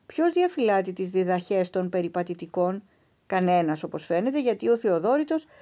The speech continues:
κλείνει την ομιλία του με την παρατήρηση ότι όλη η γη υπό τον ήλιο έχει γεμίσει κηρύγματα». Ο Αυγουστίνος παρατηρούσε ικανοποιημένος την ταχύτατη παρακμή της ατομιστικής φιλοσοφίας κατά τον πρώτο αιώνα της χριστιανικής κυριαρχίας.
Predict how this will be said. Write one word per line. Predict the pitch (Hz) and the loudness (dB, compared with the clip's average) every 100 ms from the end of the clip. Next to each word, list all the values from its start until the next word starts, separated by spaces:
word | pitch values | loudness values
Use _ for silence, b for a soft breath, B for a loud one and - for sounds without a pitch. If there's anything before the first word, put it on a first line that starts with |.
| b b - | b b -2
κλείνει | 254 240 | 2 2
την | 220 196 | 2 0
ομιλία | 180 170 208 254 | 0 2 4 4
του | 247 | 2
με | 220 | -2
την | 196 | 0
παρατήρηση | 175 160 156 240 262 - | 2 2 0 -2 -2 0
ότι | 220 208 | 0 4
όλη | 196 302 311 | 4 6 4
η | 254 | 2
γη | 208 254 | 0 0
υπό | 226 190 | 0 0
τον | 175 202 | 0 0
ήλιο | 262 254 254 254 254 B B - | 0 0 2 0 0 B B 0
έχει | 214 226 240 | 2 4 2
γεμίσει | 208 180 202 202 | 0 0 -2 -6
κηρύγματα». | - 180 156 147 139 - - B B B - | -4 -2 -2 -4 -8 -10 -18 B B B 2
Ο | 190 | 4
Αυγουστίνος | 185 196 - 254 294 | 4 0 -2 0 0
παρατηρούσε | 277 226 214 214 247 247 | 2 0 0 -2 -2 -2
ικανοποιημένος | 226 202 190 185 190 233 254 | 0 -2 -4 -2 0 0 0
την | 240 202 | -4 -4
ταχύτατη | 170 180 226 247 233 | -4 -4 0 0 0
παρακμή | 220 185 175 185 190 240 b b b b | 0 0 0 -2 -4 -4 b b b b
της | 226 214 - | -6 -6 0
ατομιστικής | 220 233 233 220 208 - 185 - 254 - - | 2 2 2 0 -2 -6 -12 -4 -4 -4 -8
φιλοσοφίας | - 220 208 180 185 196 240 - | -2 0 0 -2 -4 0 0 0
κατά | 220 214 202 | -2 0 -2
τον | 196 185 | -4 -2
πρώτο | 220 233 | -2 2
αιώνα | 233 196 214 226 | 4 4 2 0
της | 220 | -6
χριστιανικής | - 202 196 185 - 233 | -8 -6 -6 -4 -6 -6
κυριαρχίας. | 233 220 220 - 262 143 143 | -4 -2 -2 -2 0 0 -4